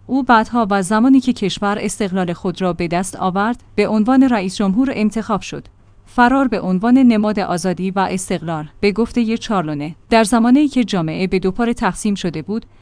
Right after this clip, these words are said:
این فرار بزرگ به عنوان نمادی از آزادی و استقلال برای تمام مردم کشور تبدیل شد.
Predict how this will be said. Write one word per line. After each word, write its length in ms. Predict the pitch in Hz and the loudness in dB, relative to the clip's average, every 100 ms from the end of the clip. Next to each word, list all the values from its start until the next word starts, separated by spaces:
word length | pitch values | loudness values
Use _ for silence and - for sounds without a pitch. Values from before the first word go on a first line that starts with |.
| - | -4
این 180 | 247 294 | 2 2
فرار 380 | 269 254 254 240 | 4 2 2 0
بزرگ 480 | 185 175 214 214 - | -2 -2 -2 -2 -4
به 100 | 185 | -4
عنوان 360 | 175 175 214 | -4 -2 0
نمادی 520 | 202 185 170 185 214 | 0 0 0 -2 -4
از 120 | 220 190 | -4 -2
آزادی 480 | 190 175 175 208 | -4 -2 -2 -2
و 80 | 196 | 0
استقلال 640 | 202 202 - 202 180 254 262 | 0 -2 -4 -4 0 0 2
برای 360 | 233 240 247 | 2 2 0
تمام 380 | 247 208 214 220 | 0 0 2 2
مردم 420 | 202 185 226 226 | 2 2 0 -2
کشور 480 | 233 190 - 226 233 240 | 0 -4 -2 -2 -2 -2
تبدیل 380 | 214 - 180 | -4 -2 -4
شد. 320 | 165 - 156 | -6 -8 -10